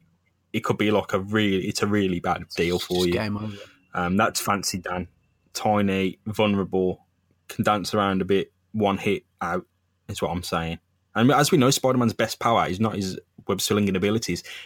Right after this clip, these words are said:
Speaker 1: it's his lack of fighting instinct. So he has no fighting moves except a big punch.
Speaker 2: I was about to say, man, that one punch.
Speaker 1: He's not been taught how to fight. He can dodge, dodge, duck, you know, he can do the five Ds
Speaker 2: <laughs>
Speaker 1: from Dodgeball.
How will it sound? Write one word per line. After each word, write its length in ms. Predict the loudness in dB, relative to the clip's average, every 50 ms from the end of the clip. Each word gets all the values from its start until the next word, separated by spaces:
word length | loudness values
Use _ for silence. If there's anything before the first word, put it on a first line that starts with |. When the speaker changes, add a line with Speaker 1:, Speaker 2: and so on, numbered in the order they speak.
| -12
Speaker 1:
it's 160 | -8 -4 -2 -2
his 160 | -2 2 2
lack 260 | 2 2 2 2 -2
of 120 | -4 -4
fighting 460 | -2 0 2 2 2 2 0 0 0 0
instinct. 640 | 0 0 0 -2 -2 -2 -2 -2 -2 -4 -10 -14 -16 _ _ _ _ _ _ _
So 380 | -4 0 2 2 2 2 0
he 180 | 0 0 2 2
has 220 | 2 2 2 2
no 120 | 2 0 0
fighting 460 | 0 0 0 2 2 0 0 -2 -2
moves 200 | -2 -2 -2 -2 -4
except 420 | -4 -2 -2 -4 -4 -4 -8 -12
a 40 | -8
big 240 | -4 -4 -4 -4 -4
punch. 160 | -4 -2 0
Speaker 2:
I 40 | 2
was 80 | 2 4
about 160 | 4 4 4
to 40 | 2 0
say, 160 | -2 -2 -2
man, 100 | -2 -2
that 120 | -2 -2 -4
one 420 | -4 -8 -10 -10 -12 -12 -12 -12 -10 -10
punch. 360 | -8 -8 -8 -10 -10 -12 -14 -16 _ _ _ _ _ _ _ _ _ _ _ _ _ _ _ _ _ _ _ _ _ _ _ _ _ _ _ _ _ _ _
Speaker 1:
He's 160 | 2 4 6 6
not 160 | 4 4 4
been 100 | 2 2
taught 220 | 2 2 2 2
how 60 | 2 0
to 100 | -2 -4
fight. 380 | -2 0 2 2 2 0 -2 -8 _ _ _ _ _ _ _
He 100 | -4 -2
can 160 | 0 2 2 4
dodge, 380 | 4 4 4 4 2 -4 -10 _ _ _ _ _ _ _ _
dodge, 260 | 2 4 4 4 2
duck, 300 | 2 0 0 0 -2 -8 _ _ _ _ _ -4
you 80 | -2
know, 180 | 0 0 2 2
he 100 | 2 2
can 120 | 2 4
do 140 | 4 4 2
the 60 | 2
five 280 | 2 2 2 4 4 4
Ds 420 | 4 4 4 4 4 4 2 2
Speaker 2:
<laughs> 60 | 2
Speaker 1:
from 120 | 0 0 2
Dodgeball. 520 | 2 2 2 2 2 2 2 2 0 -2